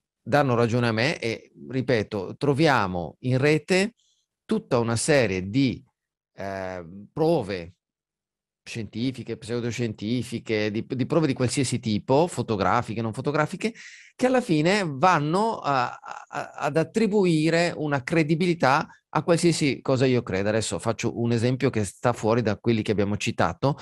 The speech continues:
quello della terra piatta, e può darsi che ci stia ascoltando qualcuno che crede che la terra sia piatta. Eh,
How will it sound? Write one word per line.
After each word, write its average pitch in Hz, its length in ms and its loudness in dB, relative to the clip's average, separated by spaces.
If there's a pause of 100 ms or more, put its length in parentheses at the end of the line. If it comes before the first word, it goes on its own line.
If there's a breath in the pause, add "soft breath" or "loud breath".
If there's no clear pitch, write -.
(260 loud breath)
quello 143 200 2
della 120 200 2
terra 110 300 0
piatta, 92 480 -2
e 123 140 -4
può 117 120 -2
darsi 101 340 -2
che 98 120 -4
ci - 140 -6
stia 98 320 -2
ascoltando 107 520 -4
qualcuno 101 540 -4 (300 loud breath)
che - 160 -10
crede 110 420 0
che 117 140 -2
la 107 80 0
terra 95 300 -2
sia 90 180 -4
piatta. - 440 -6 (540 loud breath)
Eh, 87 300 -6